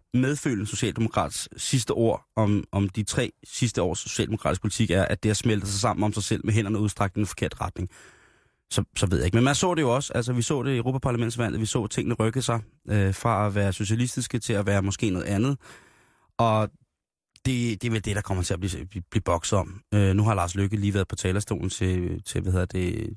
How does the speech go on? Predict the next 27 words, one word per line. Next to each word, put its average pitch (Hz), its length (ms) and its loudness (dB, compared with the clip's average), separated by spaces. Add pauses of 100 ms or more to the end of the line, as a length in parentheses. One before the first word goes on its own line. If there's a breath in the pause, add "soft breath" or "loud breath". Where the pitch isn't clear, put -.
jeg 117 120 4
kalder 127 180 2
det 107 100 0
sommerferieafslutning. 107 920 -2 (640)
Fordi 101 120 4
det 104 120 2
er 90 40 2
det, 113 140 2
det 98 100 2
er - 60 0
for - 140 -2
mange 87 340 2
af. 82 100 0 (420 loud breath)
Vi 113 140 4
lever 107 240 2
jo 104 120 2
i 95 120 -2
et 85 80 -8
fantastisk 113 500 -4
land 110 200 0
med 101 240 2
et, 87 100 -4
et 87 140 -4
demokrati, 101 380 -2
der 101 120 -2
gør, 104 220 2
at, 87 140 0